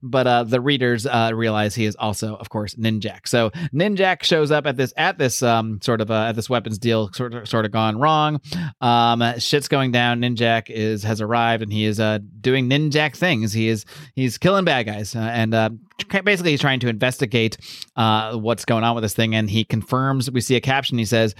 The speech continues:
uh, "Indications at scene, confirm initial intelligence." And he grabs this bracelet. Uh, so he seems to recognize this bracelet, bracelet. There's also a caption saying, "Webnet involvement likely."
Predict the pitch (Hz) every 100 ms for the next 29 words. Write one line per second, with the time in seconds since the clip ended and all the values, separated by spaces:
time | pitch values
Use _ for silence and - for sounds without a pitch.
0 | 151 139 117 113 135 139 143 139 147 135
1 | 127 - 143 156 160 127 110 131 131 131
2 | 123 120 127 110 120 131 117 117 104 -
3 | 151 113 107 110 107 104 117 117 107 117
4 | - 113 110 151 - 101 92 - 156 -
5 | 107 107 104 - 107 101 135 123 120 165
6 | 175 123 110 107 - 110 101 123 131 -
7 | 117 113 131 127 117 120 120 110 110 107
8 | 113 107 - - - 113 104 110 123 165
9 | 170 156 127 135 156 147 151 - 113 147
10 | 143 127 104